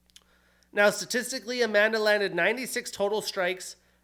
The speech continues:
Eighty-seven of those were significant. She had a knockdown and was oh for one in takedown attempts. And Luana landed fifty-six total strikes,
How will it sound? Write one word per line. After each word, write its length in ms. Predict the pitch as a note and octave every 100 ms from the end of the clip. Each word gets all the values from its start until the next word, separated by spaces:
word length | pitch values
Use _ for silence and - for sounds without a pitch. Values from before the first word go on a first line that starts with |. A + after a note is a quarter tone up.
| _
Eighty-seven 680 | G3+ A#3 C4 - A3+ G#3 A3+
of 100 | G#3
those 220 | G3 F#3
were 60 | G3
significant. 680 | - G#3 F#3 E3 - G3+ - _ _ _ _ _
She 160 | - F3+
had 160 | G3
a 80 | G3+
knockdown 720 | F#3 F3+ G3 - G#3 G#3 A3+ -
and 120 | F3 E3+
was 180 | D#3+ -
oh 160 | G3+ G#3
for 200 | A3 G#3
one 220 | F#3 F#3+
in 140 | F#3
takedown 400 | F#3+ F3 F3+ E3+
attempts. 500 | C#3 E3 A3+ - - - _ _ _ _ _ _ _
And 180 | F#3 F#3
Luana 380 | F#3+ G3 B3 B3+
landed 340 | A#3 A3 G3
fifty-six 520 | - C4+ C4+ A3 -
total 260 | - G3+ F#3+
strikes, 480 | - F#3 F3 F3